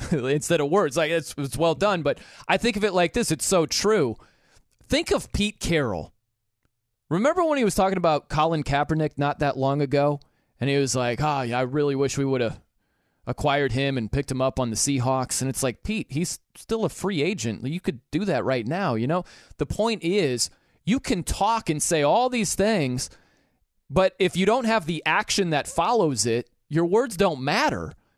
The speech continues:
And that's happening a lot in society today where we're all about, "Hey, what are you saying?" And it's like, if your actions don't back up what you're saying, your words don't matter.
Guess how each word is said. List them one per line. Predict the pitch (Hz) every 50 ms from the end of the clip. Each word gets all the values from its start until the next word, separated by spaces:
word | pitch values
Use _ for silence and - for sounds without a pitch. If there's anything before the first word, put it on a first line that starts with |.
| _ _ _ _ _ _ _ _ _ _ _ -
And | 165 180 185
that's | 214 254 277 -
happening | 226 220 240 240 208 220 190 175
a | 156
lot | 143 156 165 214 233 214 - _ _ _ _ _
in | 151 156 156
society | 147 - 139 - 180 165 170 180 180 170 160
today | 143 - - 147 113 127 147 190 220 196 135 110 107 107 - _ _ _ _ _ _ _ -
where | - 156 151 151 151 147 143 131 - -
we're | 139 151 156 165
all | 185 202 208
about, | 190 175 180 165 165
"Hey, | 160 208 214 170 127 - - - -
what | 131 175 233 254
are | 254
you | 240 214 190 175
saying?" | - - - - 202 208 233 226 185 120 98 87 80 - _ _ _ _ _ -
And | 208
it's | 220 - -
like, | 233 202 - -
if | 196 185 -
your | 208 233 214 - 175
actions | 185 214 254 262 - - 233 190 165 120
don't | 123 175 180 - - -
back | 123 170 180 180 160 -
up | 165 190 226 226 - -
what | 156 175 165 -
you're | 156 151 131
saying, | - - 175 185 220 233 202 139 120 110 123 - _
your | - 165 185 185
words | 170 185 233 285 294 214
don't | 185 202 190 170 131
matter. | 135 139 147 202 277 320 285 - 80 - -